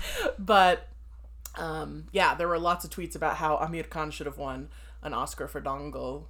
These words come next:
back in twenty sixteen when it came out and how he did a better job than Will Smith. I, I'm not saying that, but some people were saying that. So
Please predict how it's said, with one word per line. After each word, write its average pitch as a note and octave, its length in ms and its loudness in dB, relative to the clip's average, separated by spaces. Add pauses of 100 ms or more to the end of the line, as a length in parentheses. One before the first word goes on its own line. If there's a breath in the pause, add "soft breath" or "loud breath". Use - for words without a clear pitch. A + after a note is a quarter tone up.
back D3+ 220 -10
in D#3 80 -10
twenty D3+ 240 -10
sixteen D3 440 -10
when C#3+ 120 -8
it - 100 -14
came C#3+ 180 -8
out C#3 180 -8
and D3 100 -12
how C3+ 200 -8
he C#3+ 260 -10
did C#3+ 140 -8
a - 40 -12
better C3 180 -8
job C#3+ 200 -6
than D3 120 -10
Will F#3 100 -10
Smith. F4+ 280 -2
I, D#4+ 200 4
I'm C4+ 200 4
not D#4 160 4
saying C#4 220 0
that, B3 280 2
but F#3+ 320 0
some A3+ 200 -2
people E3+ 240 -8
were C#3+ 120 -6
saying G#2 260 -10
that. - 220 -10
So - 260 -4